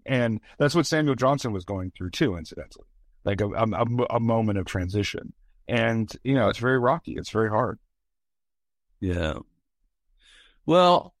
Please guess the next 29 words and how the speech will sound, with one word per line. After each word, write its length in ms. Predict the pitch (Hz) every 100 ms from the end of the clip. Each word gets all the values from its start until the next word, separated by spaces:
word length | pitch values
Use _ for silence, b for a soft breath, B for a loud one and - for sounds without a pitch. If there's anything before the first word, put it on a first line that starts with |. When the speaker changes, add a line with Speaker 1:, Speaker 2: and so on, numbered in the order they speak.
| _
Speaker 2:
let 260 | - 151 220
me 540 | 220 202 190 180 165
just 340 | 139 156 151 -
say 280 | 160 156 151
that 220 | 139 131
I 120 | 135
don't 240 | 165 170 -
think 280 | 151 143 -
your 380 | 120 127 135 135
book 420 | 107 120 208 - -
was, 540 | 101 104 101 110 -
uh, 280 | 107 98 98
certainly 400 | - 139 143 127
not 260 | 117 120
for 120 | - 98
me, 240 | 110 160
it 100 | 85
wasn't 380 | 90 90 85 90
a 60 |
failure. 580 | 85 98 98 104 123 143
It, 400 | 135 117 101 -
uh, 340 | 113 110 107 107
prompted 540 | - 123 131 - 110 120
this, 340 | 123 - - 135
uh, 240 | 127 123
wonderful 460 | 120 131 131 - 131
conversation, 880 | - 135 135 120 139 180 - 87 92
and, 260 | 95 98
uh, 280 | 98 98 104